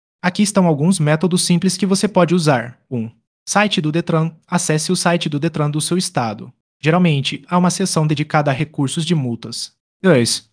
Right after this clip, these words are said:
Aplicativo do detran. Muitos estados oferecem um aplicativo que permite verificar o status do recurso. Baixe e faça login. Três. Telefone.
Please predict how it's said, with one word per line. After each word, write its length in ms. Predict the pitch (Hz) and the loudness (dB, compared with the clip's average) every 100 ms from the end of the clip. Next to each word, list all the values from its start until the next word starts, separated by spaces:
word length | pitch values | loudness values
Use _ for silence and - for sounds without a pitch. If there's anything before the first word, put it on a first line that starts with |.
| _ _ | _ _
Aplicativo 560 | 156 147 160 175 180 175 | -8 -4 -4 -2 -2 0
do 80 | 170 | 0
detran. 420 | 180 180 160 117 - - | 0 0 -2 -2 -10 -8
Muitos 320 | 131 139 165 | -4 -4 -2
estados 460 | 175 - 170 170 165 | -2 0 0 2 0
oferecem 480 | 190 180 170 165 | 0 0 0 0
um 100 | 135 | -2
aplicativo 560 | 151 175 185 175 202 190 | -2 -2 -2 0 0 0
que 80 | 190 | 0
permite 400 | 220 185 180 185 | 0 2 4 2
verificar 480 | 214 220 - 190 196 | 0 0 0 0 0
o 40 | |
status 460 | 202 - 143 139 127 | -2 0 -2 -2 -4
do 100 | 147 | 0
recurso. 760 | 170 185 147 117 104 - - - _ _ - | 0 0 -2 -2 -4 -10 -14 -20 _ _ -2
Baixe 240 | 196 202 | 0 0
e 40 | 190 | 0
faça 300 | 165 156 175 | 0 0 0
login. 520 | 170 147 120 113 113 _ _ _ | -2 -2 -4 -6 -10 _ _ _
Três. 420 | - 185 127 - _ _ _ - | 2 4 4 0 _ _ _ 0
Telefone. 640 | 208 202 175 123 110 - | 2 4 2 2 -2 -12